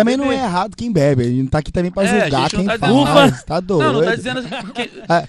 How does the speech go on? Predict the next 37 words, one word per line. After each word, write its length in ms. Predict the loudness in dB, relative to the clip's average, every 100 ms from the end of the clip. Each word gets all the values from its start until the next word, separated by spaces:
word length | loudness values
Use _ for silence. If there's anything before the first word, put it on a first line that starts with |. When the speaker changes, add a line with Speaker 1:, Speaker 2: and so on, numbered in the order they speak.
| -4
Speaker 3:
Ufa! 200 | 2 4
Speaker 1:
gente 440 | 4 4 2 0
só 140 | 2 2
acha 260 | 2 0
que 120 | 2 2
essa 280 | 4 2 4
forma 260 | 6 6
de 80 | 4
trabalhar 540 | 2 4 6 6 4 2
aqui 300 | -4 -2 -6
encaixa 320 | -6 -6 -4
Speaker 3:
Funciona, 280 | -2 2 4
Speaker 1:
melhor. 200 | 6 4
Speaker 2:
É, 40 | 2
não 60 | -2
Speaker 3:
funciona, 220 | -2 -2
Speaker 2:
tá 60 |
dizendo 220 | -2 -2 -4
Speaker 1:
entendeu? 40 |
Speaker 2:
assim, 140 | -8 -6
ah, 220 | -6 -8
você 120 | -12
tem 180 | -16 -14
certo 320 | -10 -10 -10
ou 60 | -12
errado, 320 | -10 -10 -8
ah, 140 | -10
você 120 | -10
tá 100 | -12
bebendo 400 | -12 -10 -10 -12
na 80 | -10
hora 140 | -10 -10
de 100 | -12
tocar, 300 | -14 -14 -16
você 60 |
tá, 160 | -16 -16
não, 340 | -14 -14 -14